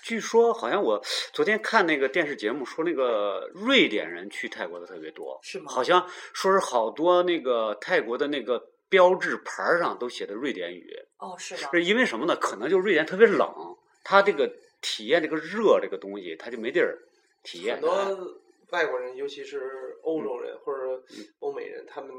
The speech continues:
Speaker 3: 觉得泰国去那儿、呃，当然我不知道我们的理解对不对啊，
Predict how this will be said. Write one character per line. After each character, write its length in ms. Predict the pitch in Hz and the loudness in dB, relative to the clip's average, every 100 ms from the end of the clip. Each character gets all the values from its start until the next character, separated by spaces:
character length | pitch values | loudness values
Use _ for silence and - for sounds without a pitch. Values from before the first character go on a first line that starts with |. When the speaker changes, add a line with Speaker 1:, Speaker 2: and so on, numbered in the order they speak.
| 123 - - _ _ | -18 -20 -20 _ _
Speaker 3:
觉 140 | 135 | -6
得 280 | 139 131 123 | -2 0 0
泰 280 | 127 180 147 | -4 -10 -8
国 200 | 131 131 | -6 -8
去 220 | - 147 | -8 -8
那 80 | 135 | -6
儿、 380 | 120 - - - - - | -8 -10 -14 -18 -16 -8
呃， 80 | 147 - - _ _ - | -8 -8 -20 _ _ 0
当 140 | 160 | 2
然 140 | 147 | 2
我 100 | 127 | -2
不 100 | 123 | -6
知 60 | 165 | -2
道 180 | 151 135 | -2 0
我 120 | 117 | -4
们 100 | 123 | -6
的 80 | 143 | -8
理 160 | 139 143 | -10 -12
解 120 | - | -10
对 100 | 143 | -10
不 80 | 127 | -10
对 120 | 135 | -12
啊， 180 | - | -12